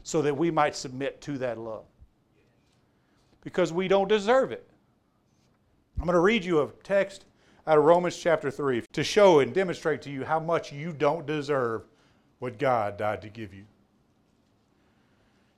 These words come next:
Us. I shouldn't say you, I should say us, right? Verse nine, "What then?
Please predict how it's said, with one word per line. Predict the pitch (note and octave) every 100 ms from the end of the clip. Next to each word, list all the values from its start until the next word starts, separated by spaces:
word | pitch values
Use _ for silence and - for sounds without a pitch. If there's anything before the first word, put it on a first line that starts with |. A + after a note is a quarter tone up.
| _
Us. | A#2+ G#2 - - _ _ _ _ _ _ _
I | G2+
shouldn't | C3+ A#2+
say | G#2+ G#2
you, | G#2 G#2 F#2
I | G2
should | -
say | G2+ G#2
us, | G#2 F2+ -
right? | - G#2 C3 - _ _ _ _ _ _ _ _ _ _ _ _ _ _
Verse | - D#3 E3+
nine, | F3 D#3 C#3 A#2 G2 _ _ _
"What | C#3+ G#3 -
then? | C3+ C3 A2+ G#2